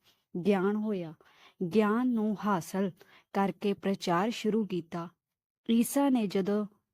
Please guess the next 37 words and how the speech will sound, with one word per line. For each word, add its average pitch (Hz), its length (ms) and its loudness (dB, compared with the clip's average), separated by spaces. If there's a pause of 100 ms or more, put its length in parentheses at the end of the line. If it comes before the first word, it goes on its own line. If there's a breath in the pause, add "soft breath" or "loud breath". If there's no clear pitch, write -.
(140)
ਸਰਮਨ 233 640 2
ਪਹਾੜ 196 460 0
ਤੇ 185 160 -4
ਸੱਚਾਈ 190 640 -2
ਦਾ 214 120 -2
ਪਹਿਲਾ 233 420 2
ਨਾਰਾ 180 320 0
ਲਾਇਆ, 175 380 -2 (100)
ਤਦੋਂ 214 360 0
ਉਹਨਾਂ 196 260 0
ਦੀ 185 120 -2
ਉਮਰ 196 220 0 (140)
ਤੀਹ 240 180 4
ਸਾਲ 175 340 -2
ਸੀ 202 220 -4
ਤੇ 208 160 -4 (200)
ਇਸ 254 180 0
ਤੋਂ 233 160 -4
ਪਹਿਲਾਂ 190 340 0
ਭੇਡਾਂ 185 380 -4
ਚਾਰਿਆ 156 360 -4
ਕਰਦੇ 156 280 -6
ਸਨ, 160 220 -10 (600 loud breath)
ਜੋ 208 260 2
ਉਹਨਾਂ 226 320 2
ਦੇ 247 140 2
ਵੱਡੇ 196 340 0
ਵਡੇਰਿਆਂ 185 520 0
ਦਾ 196 220 -4
ਖਾਨਦਾਨੀ 175 640 -2
ਪੇਸ਼ਾ 160 420 -2
ਸੀ। - 200 -16 (1080)
ਹਜ਼ਰਤ 247 380 4
ਮੁਹੰਮਦ 233 500 2
ਸਾਹਿਬ 226 260 -2 (580 soft breath)
ਯਤੀਮ 214 480 2
ਸਨ। 175 300 -4